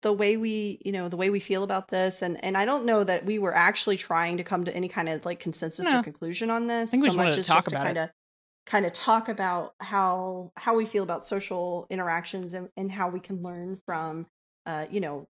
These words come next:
Speaker 1: you can always learn from any game. In fact,
Speaker 2: Oh,
Speaker 1: we
Speaker 2: yeah.
Speaker 1: should be reading
Speaker 2: You
Speaker 1: every
Speaker 2: sh-, you
Speaker 1: game.
Speaker 2: should learn from every game you read.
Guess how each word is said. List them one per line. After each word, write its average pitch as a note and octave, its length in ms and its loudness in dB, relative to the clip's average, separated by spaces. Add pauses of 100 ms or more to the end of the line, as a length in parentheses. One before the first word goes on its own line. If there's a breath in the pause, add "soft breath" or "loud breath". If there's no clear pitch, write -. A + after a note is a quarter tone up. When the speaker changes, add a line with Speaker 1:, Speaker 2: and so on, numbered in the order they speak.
Speaker 1:
you G3+ 80 -14
can C#4 120 0
always G#3+ 240 2
learn F#3+ 200 0
from D#3 180 -8
any F3+ 180 0
game. D3 380 -6 (280)
In E3+ 100 -8
fact, B3+ 100 4
Speaker 2:
Oh, D4 40 8
Speaker 1:
we G3+ 80 8
Speaker 2:
yeah. G3+ 140 6
Speaker 1:
should - 80 2
be F3+ 100 -4
reading F3 240 2
Speaker 2:
You - 80 4
Speaker 1:
every - 120 4
Speaker 2:
sh-, F#3 140 4
you - 100 8
Speaker 1:
game. D4 100 6
Speaker 2:
should G#3+ 240 4
learn A3 180 6
from F#3+ 140 -2
every G3+ 200 2
game D#3 200 0
you D3+ 120 -2
read. D3 280 -6